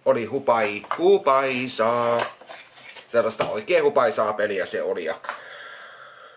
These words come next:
näin. Ei siinä oikein, oikein tullut mitään, eikä Suomi saanut maalipaikkoja siinä sen aikaa, kun mä katsoin, niin ollenkaan maalipaikkoja ja mitään oikein tehtyä siinä pelissä. Ja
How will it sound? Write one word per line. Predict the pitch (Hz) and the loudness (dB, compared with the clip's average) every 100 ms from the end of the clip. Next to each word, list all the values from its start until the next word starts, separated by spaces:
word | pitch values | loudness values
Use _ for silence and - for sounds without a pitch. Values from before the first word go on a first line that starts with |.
| - - | -20 -4
näin. | 127 104 - - - | -2 0 -4 -10 -2
Ei | 147 | 0
siinä | 139 160 | 2 4
oikein, | 160 151 165 139 127 165 | 4 4 4 4 0 -2
oikein | 175 175 160 | 0 4 4
tullut | 180 170 151 | 2 0 2
mitään, | 151 151 139 | 2 2 0
eikä | 139 | 0
Suomi | 156 151 | 4 2
saanut | 147 143 143 - _ _ _ - | 4 0 0 -4 _ _ _ 0
maalipaikkoja | 170 160 151 135 120 135 117 117 - _ _ _ _ | 2 4 4 2 0 0 0 0 -6 _ _ _ _
siinä | 139 131 | -10 -10
sen | 123 156 | -4 -2
aikaa, | - 123 | 0 0
kun | 120 | -4
mä | 127 | -2
katsoin, | - - - 117 | -2 -2 -2 -4
niin | 131 | -2
ollenkaan | 143 127 123 | -2 0 0
maalipaikkoja | 131 147 131 110 104 - 113 104 | 2 2 2 -2 -4 -4 -6 -4
ja | 104 110 - | -6 -10 -14
mitään | 135 139 120 113 | -12 -4 -4 -2
oikein | 113 127 120 | -4 -4 -2
tehtyä | 131 123 131 107 | -2 -2 -4 -8
siinä | 120 | -8
pelissä. | - 123 110 - - | -6 -6 -6 -10 -10
Ja | - | -12